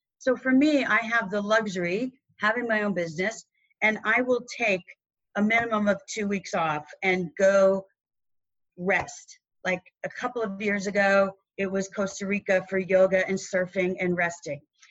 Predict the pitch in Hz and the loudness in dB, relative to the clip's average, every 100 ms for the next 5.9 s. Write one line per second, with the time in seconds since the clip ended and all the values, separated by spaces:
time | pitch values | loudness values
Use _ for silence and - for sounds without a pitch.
0 | - _ - 180 175 175 165 - _ _ | -20 _ -4 0 0 0 -6 -14 _ _
1 | _ _ _ _ _ - 180 202 240 - | _ _ _ _ _ -18 -2 0 0 -2
2 | - - - 208 226 214 214 208 202 202 | -18 -20 -10 -2 2 4 4 2 -2 -4
3 | - 208 180 - 175 175 214 208 - - | -4 -4 -4 -10 -12 -4 0 0 -2 -2
4 | 320 254 190 202 - _ _ _ 196 214 | 0 2 2 0 -4 _ _ _ -4 0
5 | 214 208 196 196 220 233 214 - 208 | 0 0 0 0 -2 -2 -6 -6 -6